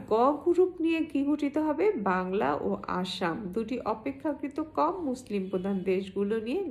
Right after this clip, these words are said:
গ গ্রুপ গঠিত হবে। অর্থাৎ এক-, এই যে তিনটা গ্রুপ, এই তিনটা গ্রুপকে ভাগ করা হয়েছে যে ধর্মের ভিত্তিতে, অর্থাৎ ধর্মীয় সংখ্যাগরিষ্ঠ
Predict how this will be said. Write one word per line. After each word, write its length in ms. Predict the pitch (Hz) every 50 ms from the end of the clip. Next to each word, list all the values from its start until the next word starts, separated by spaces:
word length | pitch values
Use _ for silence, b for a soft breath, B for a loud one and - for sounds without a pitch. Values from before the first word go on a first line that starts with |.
| 233
গ 60 | - 196 196 220 226 220 220 -
গ্রুপ 200 | 233 226 262 269 - -
গঠিত 320 | 233 190 190 196 - -
হবে। 300 | - 214 240 196 196 - - B B B B B B B -
অর্থাৎ 400 | - 330 - - 370 370 370 240
এক-, 260 | 208 208 - - - - -
এই 180 | - 269 294
যে 180 | - - 392 403
তিনটা 480 | 392 - 339 311 269 254 254 - 254 208
গ্রুপ, 380 | - - - 202 240 247 208 - - - - - - - - - -
এই 180 | 254 294 339
তিনটা 460 | 339 - - 262 247 254 269 - 330 311
গ্রুপকে 600 | 233 196 - 202 208 240 262 - - - 349 320
ভাগ 260 | - 196 196 180 180 - -
করা 220 | 220 220 226 240
হয়েছে 400 | 247 254 254 247 247 - 381 466 466 B B B B B B -
যে 320 | 160 185 190 202 - - - - - - - - 180 165
ধর্মের 600 | 214 208 247 226 247 262 302 330 359 370 381 339
ভিত্তিতে, 880 | 247 196 185 233 233 - - - - - 262 262 269 262 269 277 302
অর্থাৎ 340 | 262 226 214 - - 226 - 156
ধর্মীয় 500 | 190 233 247 254 247 254 277 311 330 320
সংখ্যাগরিষ্ঠ 1120 | 330 - - 247 226 214 233 - 233 208 208 208 214 247 240 233 240 240 240 - - -